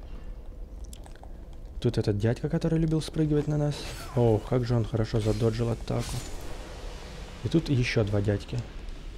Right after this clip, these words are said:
И знаменитые черепахи снова в деле. Нервы на пределе.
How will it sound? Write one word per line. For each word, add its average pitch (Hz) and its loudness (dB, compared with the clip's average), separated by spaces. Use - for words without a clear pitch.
И 160 2
знаменитые 117 4
черепахи 117 0
снова 107 2
в 104 -2
деле. 110 4
Нервы 113 6
на 113 4
пределе. 117 6